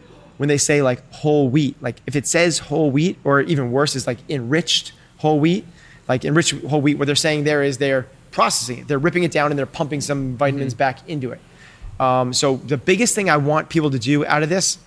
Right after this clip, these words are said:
Speaker 1: is don't look at the front of the package. That's the marketer's a-, ability to, like, yell and scream at you and be like, "I am telling you this is healthy for you.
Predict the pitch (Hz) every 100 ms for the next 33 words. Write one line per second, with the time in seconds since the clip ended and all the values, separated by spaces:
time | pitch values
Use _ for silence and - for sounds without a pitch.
0 | - 151 147 131 - - - 135 156 165
1 | 202 143 170 165 - 127 - 160 156 151
2 | 135 139 135 131 135 - - - - -
3 | - 147 143 - 175 143 147 180 165 147
4 | 143 135 - 139 131 - 117 156 151 147
5 | 139 - 143 131 127 - 127 117 151 156
6 | 170 180 147 - 160 151 156 151 147 139
7 | 143 120 - - - _ - 131 143 147
8 | 143 - 151 151 151 139 127 127 156 151
9 | 147 - 131 123 110